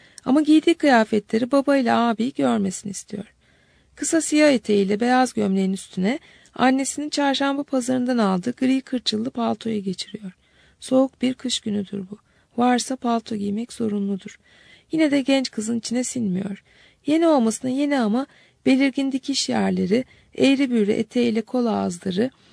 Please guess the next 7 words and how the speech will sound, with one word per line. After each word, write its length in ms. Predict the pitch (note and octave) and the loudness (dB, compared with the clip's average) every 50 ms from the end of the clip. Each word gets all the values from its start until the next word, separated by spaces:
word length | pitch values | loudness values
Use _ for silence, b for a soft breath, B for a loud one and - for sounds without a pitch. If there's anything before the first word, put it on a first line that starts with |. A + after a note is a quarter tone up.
| b b b b b | b b b b b
hakeza 540 | - D#4 D#4 - - C4+ A#3+ A3 A#3 A#3 A#3+ | -4 -4 -2 0 2 2 2 4 2 0 0
kasnak 560 | - - C4 C4+ B3+ - - C#4+ C#4+ C4+ - | -2 0 0 0 0 0 -2 -4 -4 -4 -4
gibi 160 | - A3 G#3+ | -6 -6 -6
kasılan 460 | G#3 - A3 G#3 - - G#3 G3+ A3 A3+ | -6 -6 -6 -8 -6 -6 -6 -4 -2 -2
omuzları 540 | A3+ A3 G#3+ F#3+ F#3 F#3+ F#3 F#3 A3+ C4 - | 0 0 -2 -2 -2 -4 -2 -2 -4 -4 -4
ucuzluğunu 540 | C4+ A3+ C4+ C4 B3 A3+ - A3 A3 A#3 B3 | -4 -2 -2 -4 -4 -4 -4 -4 -4 -4 -6
saklamıyor. 760 | - - A3+ A3 - _ - G#3+ F#3 F3+ F3+ F#3+ F#3 - | -6 -8 -8 -8 -8 _ -6 -4 -2 -2 -4 -4 -6 -10